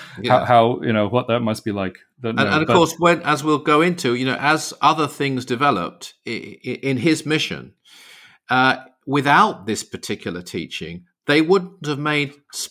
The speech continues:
Speaker 1: full sense. You know, you
Speaker 2: Mm.
Speaker 1: need this teaching to understand even the greatest of the thing. I'll just name one, the initiation of Earth. The things
Speaker 2: Mm.
Speaker 1: that came later all relate back to this creation, preservation, transmutation.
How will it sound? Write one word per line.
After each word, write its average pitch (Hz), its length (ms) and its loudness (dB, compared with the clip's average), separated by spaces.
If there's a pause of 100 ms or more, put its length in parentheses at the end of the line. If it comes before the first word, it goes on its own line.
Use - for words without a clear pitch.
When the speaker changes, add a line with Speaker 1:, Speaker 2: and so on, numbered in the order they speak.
Speaker 1:
full 160 440 2
sense. - 720 -4 (260)
You 139 80 -2
know, 143 80 0
you 143 140 4
Speaker 2:
Mm. 147 60 4
Speaker 1:
need 180 320 4
this 127 180 -2
teaching 127 360 -4
to 131 120 -4
understand 131 380 -2
even 139 300 -4
the 135 60 -4
greatest 151 840 -2
of 92 120 -6
the 95 100 -12
thing. 87 220 -8
I'll 92 100 -8
just - 200 -10
name 127 280 -4
one, 127 340 -2
the 95 80 -6
initiation 123 560 -6
of 123 60 -6
Earth. 113 240 -4 (380)
The 165 80 -4
things 165 480 0
Speaker 2:
Mm. - 40 -6
Speaker 1:
that - 160 -6
came 143 300 -4
later 139 540 -2
all 170 300 0
relate 139 500 -2
back 95 420 -2 (280)
to - 120 -10
this 110 260 -4
creation, 120 640 -4
preservation, 113 680 -8
transmutation. 135 1500 -6